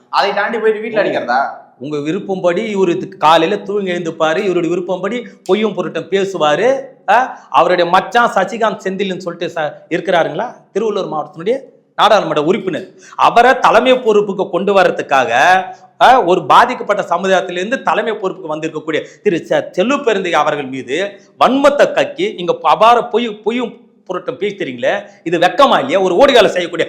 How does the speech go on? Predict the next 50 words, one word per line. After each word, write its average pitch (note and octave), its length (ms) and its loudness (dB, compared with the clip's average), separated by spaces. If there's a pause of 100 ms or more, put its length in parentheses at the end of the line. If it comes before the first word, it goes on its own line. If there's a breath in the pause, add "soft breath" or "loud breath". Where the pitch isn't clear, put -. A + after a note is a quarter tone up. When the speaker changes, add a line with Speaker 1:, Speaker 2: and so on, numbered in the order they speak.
(220 loud breath)
Speaker 2:
புரோக்கர் C4 440 8
வேலையாங்க? C#3 360 -4 (960 soft breath)
ஒரு, G#3+ 160 6
ஒரு G3 140 6
ஊடகவியலாளரோட A3+ 680 4
பணி A#3+ 260 0
என்ன? G#3 600 -6
தவறு G#3+ 300 2
செய்து G3+ 200 -4
யாரும் F3 200 0
சுட்டி A#3 260 -10
காட்டணும். A#2+ 420 -6 (240 soft breath)
தவறே C#4 380 6
இல்லாம A#3+ 340 4
"தவறு B3 280 -2
செஞ்சுட்டேன், G#3 380 -6
தவறு A3+ 280 -2
செஞ்சுட்டேன்." F#3+ 440 -4 (160 loud breath)
நீங்க G3 220 2
போடுற B3 400 4
வீடியோ A3 260 0
ஒரு A#3 120 6
Speaker 1:
தவறு A3+ 300 2
இல்லைன்னு G#3 460 -8
சொல்றீங்க D3+ 320 -12
சார். G#2+ 260 -12
Speaker 2:
ஆதாரம் G3 380 6
Speaker 1:
அவர் F3+ 140 4
Speaker 2:
காட்டுங்க. F#3 40 4
Speaker 1:
சவுக்கு A#3 340 0
சங்கர் F3 220 -4
மீது D3 320 -8
என்ன G#3 220 -10
புகார் F3 280 -6
கொடுத்திருக்காரு B2 480 -14
செல்வ C#3+ 260 -16
பெருந்தகை C#3 300 -16
அவர்களோ, A#2 320 -10
காங்கிரஸ் F3 360 0
Speaker 2:
அதுதாங்க. G#3+ 800 4
Speaker 1:
காங்கிரஸ் A#3 380 0
Speaker 2:
சார். G3 120 2
Speaker 1:
கட்சியினர் F#3 400 4
மீது A#3+ 180 -4
விம-, A3+ 300 -8
விமர்சனம் G3+ 420 -8
வச்சிருக்காரு, - 60 -14
Speaker 2:
சார். D#3 380 0
Speaker 1:
புகார் G#3+ 280 0
கொ-, F3+ 120 -6